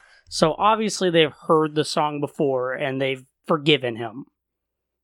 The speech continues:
Um, a lot of people, obviously, in the community have forgiven him. So I don't think it's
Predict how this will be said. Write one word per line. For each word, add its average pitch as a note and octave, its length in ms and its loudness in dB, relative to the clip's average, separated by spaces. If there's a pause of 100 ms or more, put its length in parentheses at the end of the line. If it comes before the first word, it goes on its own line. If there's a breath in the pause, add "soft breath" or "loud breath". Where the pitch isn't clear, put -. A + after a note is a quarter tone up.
(520)
Um, D3 280 2
a C#3 100 2
lot D3 220 4
of D3+ 80 -4
people, C3+ 520 -6
obviously, C3+ 540 -4
in C3+ 100 -4
the B2+ 80 -4
community C3 440 -4
have B2 200 -8
forgiven D3+ 380 -2
him. E3 180 0
So E3 140 0
I D#3 100 0
don't F#3+ 180 -2
think G3+ 160 -6
it's - 220 -4